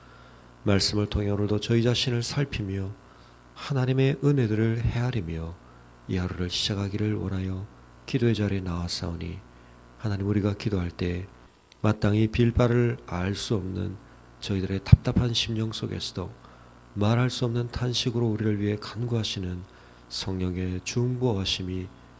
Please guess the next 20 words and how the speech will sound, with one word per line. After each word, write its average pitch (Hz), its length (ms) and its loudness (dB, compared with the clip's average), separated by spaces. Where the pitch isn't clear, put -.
저희의 95 420 0
기도 98 200 -2
가운데 90 540 -4
함께하게 90 720 -6
하여 82 420 -6
주시옵소서. - 680 -4
우리의 107 360 8
마음 104 340 0
가운데 92 600 -4
오늘도 90 300 -2
하나님의 101 480 -2
뜻을 120 460 -2
분별함이 113 680 0
충만할 107 480 -2
수 - 140 -6
있도록 87 360 -6
이 104 80 0
아침 92 320 -4
첫 - 140 -2
시간부터 92 720 -2